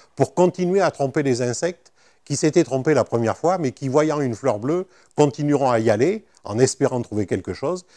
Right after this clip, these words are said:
et en assurant la fécondation des iris les uns à, à, euh, avec les autres.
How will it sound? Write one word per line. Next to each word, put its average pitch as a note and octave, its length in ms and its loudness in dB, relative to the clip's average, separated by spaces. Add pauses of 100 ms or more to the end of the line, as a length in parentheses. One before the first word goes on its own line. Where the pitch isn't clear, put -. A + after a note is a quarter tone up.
(120)
et F2+ 100 -2
en F#2+ 100 -2
assurant B2+ 400 -2
la G2+ 140 0
fécondation A2 680 -4 (220)
des F#2+ 240 -2
iris B2+ 300 -6
les G#2+ 160 -2
uns D3 180 -4 (320)
à, G2 100 -2
à, F#2+ 260 -4
euh, E2 380 -6 (380)
avec G2 320 -6
les G2+ 140 -2
autres. - 320 -16